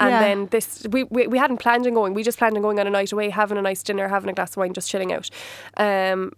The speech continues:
Speaker 1: and any excuse for Roisin to go to my mum's for a sleepover. 'Cause my mum
Speaker 2: Okay.
Speaker 1: was like, "I think she should just sleep here tonight."
Speaker 2: Yeah.
Speaker 1: She would take her and run away with her if
Speaker 2: <laughs> Oh,
Speaker 1: she could.
Speaker 2: bless her.
Speaker 1: But, um, yeah, so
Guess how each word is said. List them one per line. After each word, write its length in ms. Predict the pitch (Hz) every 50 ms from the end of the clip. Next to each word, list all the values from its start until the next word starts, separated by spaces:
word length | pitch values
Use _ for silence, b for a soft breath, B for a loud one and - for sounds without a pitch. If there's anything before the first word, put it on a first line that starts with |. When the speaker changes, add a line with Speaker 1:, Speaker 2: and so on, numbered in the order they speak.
| -
Speaker 1:
and 120 | - 196 196
any 200 | 196 190 190 185
excuse 360 | 185 - - - 190 190 -
for 320 | - - 202 185 185 180 -
Roisin 300 | 165 190 175 - 196 185
to 60 | -
go 80 | - 202
to 120 | - -
my 100 | 190 190
mum's 140 | 185 185 180
for 80 | - 196
a 40 | 180
sleepover. 520 | - - 202 196 - 202 190 180 185 185
'Cause 120 | - 185
my 40 | 214
mum 100 | 208 208
Speaker 2:
Okay. 60 | 202 -
Speaker 1:
was 80 | 165
like, 220 | 233 226 233 - - _ _ _ _ _ _ -
"I 60 | 415 415
think 180 | - 330 262
she 140 | - - 240
should 120 | - - -
just 140 | 208 - -
sleep 200 | - 240 233 -
here 140 | 277 269
tonight." 420 | 262 - - 269 269 240 - - - _ _
Speaker 2:
Yeah. 220 | - 196 247 - 262
Speaker 1:
She 180 | - - 285
would 180 | 247 233 302 247
take 320 | - - 277 285 285 302
her 140 | 277 240 208
and 200 | 202 202 202 196 233
run 240 | 214 208 220 233 233
away 220 | 226 233 240 254
with 120 | 262 262
her 120 | 254 220 208
if 80 | 208
Speaker 2:
<laughs> 20 | -
Oh, 20 |
Speaker 1:
she 60 | - 208
could. 260 | - 240 226 220 208
Speaker 2:
bless 180 | - - 311 381
her. 160 | 370 359 339 190 -
Speaker 1:
But, 180 | 254 233 220 214
um, 400 | 220 208 208 208 208 208 202 B B B B B B B B B B B B
yeah, 240 | - 240 262 247 233
so 560 | 226 - - 254 240 240 233 233 233 - -